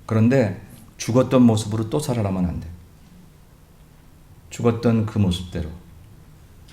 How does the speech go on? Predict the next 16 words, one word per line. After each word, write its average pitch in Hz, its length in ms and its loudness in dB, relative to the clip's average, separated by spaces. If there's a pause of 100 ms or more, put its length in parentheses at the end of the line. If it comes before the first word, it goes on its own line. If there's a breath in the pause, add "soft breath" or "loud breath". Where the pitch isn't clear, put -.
(320 soft breath)
십자가 107 440 2
예수님 104 280 0
달리실 95 440 -4
때 101 240 -4
나 95 180 0
위에 98 320 -2
피 - 160 -10
흘리셨다고 101 480 -6
눈물 113 320 0
흘렸던 113 380 -2
그 - 100 -6
모습대로 107 540 -2 (520)
살아나는 104 480 -2
거예요. 87 180 -4
눈물 95 400 -2
닦고. 82 360 -10